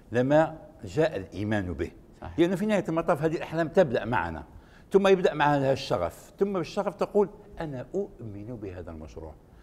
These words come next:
Speaker 1: أعتقد أنه في كل صباح حينما ينظر لنفسه في المرآة يقول: "أريد أن أرى هذا الرجل أفضل مما هو عليه اليوم".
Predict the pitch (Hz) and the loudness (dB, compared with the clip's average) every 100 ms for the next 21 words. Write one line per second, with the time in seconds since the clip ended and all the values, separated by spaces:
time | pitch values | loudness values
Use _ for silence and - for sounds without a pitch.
0 | - 104 104 - 131 113 92 - - - | -14 -10 -8 -8 -8 -8 -8 -14 -12 -4
1 | 196 147 101 85 - 95 92 113 131 101 | -2 -2 -4 -6 -8 -8 -6 -6 -6 -6
2 | 90 98 - 87 95 90 98 127 139 - | -6 -10 -12 -14 -10 -10 -4 -2 -4 -8
3 | - - - 113 - 139 135 - - - | -20 -20 -6 -6 0 0 0 -8 -20 -20
4 | - - _ - - 110 107 110 - 107 | -20 -20 _ -16 -4 -4 -4 -8 -6 -4
5 | 98 98 95 98 98 - 95 101 90 92 | -4 -6 -4 -6 -6 -10 -8 -8 -8 -10
6 | 90 87 87 80 80 73 78 82 | -10 -10 -10 -10 -10 -12 -12 -12